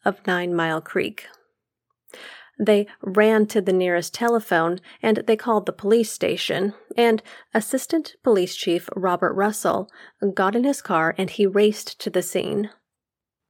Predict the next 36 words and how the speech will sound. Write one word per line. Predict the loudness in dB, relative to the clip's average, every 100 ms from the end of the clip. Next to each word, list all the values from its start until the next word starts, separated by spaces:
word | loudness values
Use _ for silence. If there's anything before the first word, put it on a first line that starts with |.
| -2
More | 2 2 2
officers | 0 -4 -6 -6 -6 -6 -6
soon | -4 0 0
arrived, | 0 -2 0 0 -2 -6 -12 -20 _ -20 -6
and | 2 2 0 -8
when | 0 2 4
they | 0
pulled | -2 0 2 0 -2
Joanne's | 0 2 4 2 0
body | -2 -2 -4
from | -4 -4
the | -4
creek | -4 0 0 -2 -6
and | -4 -4 0
rolled | 2 0 -2
her | -2
over, | 0 -2 -2 -2 -2 -8 _ _ _ _
uh, | -2
several | 0 2 2 2 2
of | 0
them | 0 -2 -4 -12 -6
reportedly | -6 0 2 2 2 2 0 -2 0
gasped | 2 2 0 -6 -12 -6
at | -4
what | -2 -2
had | -4 -2
been | -2
done | 2 2 2
to | 0
her, | -2 0 0 -4 _ _
and | -2 0 -2 -10 -20 -12
one | -2 0 2 2
was | 2 0
overheard | -2 -2 -4 -2 -4
to | -6 -6 -4
say, | -4 0 2 2 0